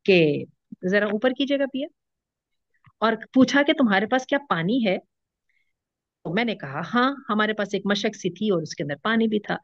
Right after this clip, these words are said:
तो अल्लाह के रसूल ने कहा कि इसको लेके आए, फ-, लेके आओ। "फ़अतैतुहु बिहा", तो मैं उसको लेके आया। "फ़क़ाला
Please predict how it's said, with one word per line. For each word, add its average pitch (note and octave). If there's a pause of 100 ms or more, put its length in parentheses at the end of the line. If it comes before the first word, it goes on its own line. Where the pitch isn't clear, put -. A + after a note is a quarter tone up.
(360)
तो -
अल्लाह A3
के G3
रसूल E3
ने D#3
कहा F3
कि F#3
इसको G3+
लेके C#3+
आए, - (100)
फ-, - (120)
लेके G3
आओ। B2+ (220)
"फ़अतैतुहु G3+
बिहा", D#3+ (140)
तो G3
मैं G3+
उसको D3
लेके C#3
आया। E3+
"फ़क़ाला F3